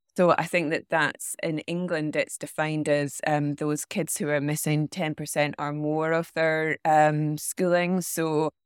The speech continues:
um, and I think that Wales has just, um, changed its definition of persistent absence to ten percent. It used to class persistent absence, you had, you had to be off more than twenty percent of the time.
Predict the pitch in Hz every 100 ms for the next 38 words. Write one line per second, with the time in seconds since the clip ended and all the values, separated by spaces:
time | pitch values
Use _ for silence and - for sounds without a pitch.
0 | _ _ _ _ 165 160 156 151 151 -
1 | 156 160 165 147 151 147 - - 147 165
2 | 160 156 151 - - 143 - - 156 -
3 | 160 151 - - - 156 151 147 143 147
4 | _ - - 165 156 151 147 - - 165
5 | - - 151 151 147 143 - 147 - 143
6 | - 143 - 147 - 143 - 147 - 170
7 | - 156 151 180 - 143 139 - 147 151
8 | 147 - - 170 147 147 - - 147 143
9 | - 139 139 139 - 143 151 113 151 151
10 | 143 - 156 147 143 151 151 147 143 143
11 | 160 147 - - 156 160 151 151 - -
12 | 165 147